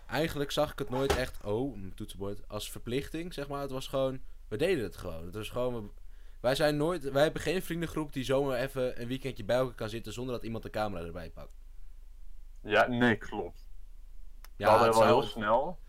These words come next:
Speaker 1: Wij pakken heel snel,
Speaker 2: Dat
Speaker 1: of gewoon voor ons privé filmen of zo, maar wij pakken heel snel de camera erbij.
Speaker 2: Nou, dat, dat, leuk dat je dat zegt, daar heb ik niet eens aan gedacht, maar dat gebeurt altijd.
Speaker 1: Ja, ook bij dat ene weekendje. <laughs> Vorig jaar in juli.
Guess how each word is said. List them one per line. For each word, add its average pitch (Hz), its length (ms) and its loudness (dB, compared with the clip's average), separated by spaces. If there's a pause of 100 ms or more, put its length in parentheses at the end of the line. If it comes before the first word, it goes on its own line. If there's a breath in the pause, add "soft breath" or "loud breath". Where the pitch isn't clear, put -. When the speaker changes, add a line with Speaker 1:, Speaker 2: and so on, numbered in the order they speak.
(360 soft breath)
Speaker 1:
Wij 120 140 0
pakken 151 240 2
heel 160 100 2
snel, 143 260 2
Speaker 2:
Dat - 80 2
Speaker 1:
of 139 120 0
gewoon 143 260 4
voor 139 100 0
ons 120 140 -2
privé 131 400 -2
filmen 127 380 -2
of 113 80 -4
zo, 117 200 0
maar 120 100 0
wij 117 180 2
pakken 131 280 -2
heel 139 100 2
snel 131 140 -4
de 98 60 -8
camera 87 420 -4
erbij. - 300 -14 (1200)
Speaker 2:
Nou, 175 220 4
dat, 127 160 4
dat, 123 140 4 (140)
leuk 135 260 2
dat 151 80 0
je 123 60 2
dat 113 100 -4
zegt, 160 180 2
daar 110 120 2
heb 113 40 -6
ik 120 60 -4
niet 135 80 -2
eens 127 120 -4
aan 107 60 -10
gedacht, 147 220 -2
maar 117 120 0
dat 117 120 0
gebeurt 127 300 -2
altijd. 127 720 4 (300)
Speaker 1:
Ja, 113 220 -2
ook 107 180 0
bij 107 120 2
dat 107 100 0
ene 107 200 -2
weekendje. 110 580 -2 (420 loud breath)
<laughs> - 1300 -8
Vorig 120 280 0
jaar 110 220 0
in 110 60 -4
juli. 98 340 -4